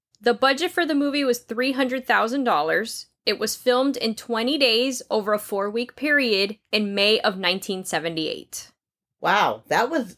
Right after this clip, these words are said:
Speaker 2: a lot of fast production on that, if it released in October of seventy-eight.
Speaker 1: The movie, okay, so the movie takes place in Illinois, so it
Speaker 2: Mm-hmm.
Speaker 1: was supposed to be a small town, Illinois fall,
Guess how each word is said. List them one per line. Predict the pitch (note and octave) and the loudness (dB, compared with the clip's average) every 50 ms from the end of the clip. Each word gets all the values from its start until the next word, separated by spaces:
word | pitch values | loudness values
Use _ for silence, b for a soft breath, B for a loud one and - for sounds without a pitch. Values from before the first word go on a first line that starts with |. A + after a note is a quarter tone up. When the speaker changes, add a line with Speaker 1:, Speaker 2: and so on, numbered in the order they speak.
| _ _ | _ _
Speaker 2:
a | D#3 C3+ | -4 -4
lot | C#3+ C#3+ C#3+ D3+ G3 G#3 F3+ D#3+ - - - _ _ | -2 0 0 2 4 4 4 2 0 -2 -12 _ _
of | D3 C#3 C3+ C3+ | -2 -2 -2 -6
fast | - - - F3 D#3+ D#3+ F3 - - - - | -14 -2 0 2 2 2 0 -2 -8 -4 -2
production | E3+ C#3 C#3 D#3+ - - - G3 D#3+ | 0 0 2 0 -2 -2 -2 -2 0
on | C#3 A#2+ A2+ A2+ A#2 | 0 0 0 -2 -2
that, | G#2 F2+ E2 - - _ _ - | -4 -4 -6 -8 -12 _ _ -4
if | - E3+ - | -4 0 2
it | F#3+ C#3+ B2+ | 2 2 2
released | D3+ D#3 D#3 E3+ F#3 G3+ - - | 0 0 0 -2 -4 -4 -2 -2
in | E3 D3+ | 0 0
October | C3+ C3+ - - F#3 A#3+ C#4 C#4+ G#3 D3 | 0 -2 0 2 2 2 2 2 0 0
of | C3+ C3+ | 0 -2
seventy-eight. | - D#3 C#3 C#3 C3+ C3+ C#3 C3 A#2+ A2+ A2+ A2+ - - _ _ _ _ _ _ _ _ _ _ | -2 -4 -2 -2 -4 -6 -4 -2 -2 -2 -2 -4 -8 -14 _ _ _ _ _ _ _ _ _ _
Speaker 1:
The | - F#3+ A#3 A#3 | -2 0 0 2
movie, | A#3 A#3+ B3 C#4 D4 D4+ C#4+ D4+ D4 C4 B3+ A#3+ G#3 - - - _ _ - | 2 2 2 2 2 2 0 0 0 2 2 0 -2 -4 -6 -16 _ _ -4
okay, | A3 - A3 - - | -2 0 0 0 0
so | - - A3+ | 2 2 2
the | A#3 | 2
movie | A#3+ C4 C#4 C#4+ D#4+ | 2 2 2 0 0
takes | D4 - D4+ C4+ - - | 0 0 0 0 0 -4
place | - - B3 B3+ B3+ - | 0 0 2 2 2 -2
in | C4 A3+ | -2 0
Illinois, | - G#3+ G#3+ G3+ G3 G3 G3 F#3+ G3 G#3 A3+ B3 C#4 C#4+ | 0 0 0 0 -2 -2 -2 -2 0 2 2 2 2 2
so | A#3+ | 0
it | A3+ A3+ | 2 2
Speaker 2:
Mm-hmm. | A3+ G#3 | 2 2
Speaker 1:
was | G#3 B3 | 2 -2
supposed | - - - G#3+ G#3 - | -4 -4 -6 -6 -6 -6
to | - G3+ | -6 -2
be | A3 G#3 | 0 0
a | G3 | 0
small | - - G#3+ G#3 G3 G3 G3+ | -2 -6 -6 -4 -4 -4 -4
town, | - - G#3+ G3+ G3+ G3+ - | -4 -4 -2 0 0 0 -2
Illinois | - G3+ F#3+ F3+ F3+ F#3+ G3 G3 F#3+ F#3 | -4 -4 -4 -4 -6 -4 -4 -4 -4 -4
fall, | - - - - C4+ C#4 B3+ G3 E3 D#3 D#3 F#3+ G#3+ b | -6 -8 -2 2 4 4 6 6 4 4 2 2 -2 b